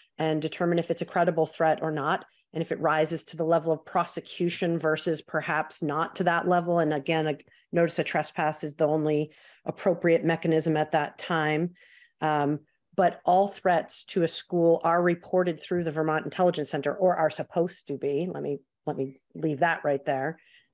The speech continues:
uh, for the very purpose of being able to track them and, and provide the context that I just provided to you.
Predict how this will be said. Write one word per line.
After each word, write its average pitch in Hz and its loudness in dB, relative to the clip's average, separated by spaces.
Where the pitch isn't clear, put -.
uh, 143 -2
for - 0
the 175 2
very 190 4
purpose 170 -6
of 143 -10
being 156 -2
able 147 -2
to - -10
track 165 -4
them 143 -4
and, 147 -6
and 151 -6
provide 151 -2
the 147 -4
context 151 -6
that 151 0
I 143 -2
just - -10
provided 143 -4
to 156 -12
you. 139 -4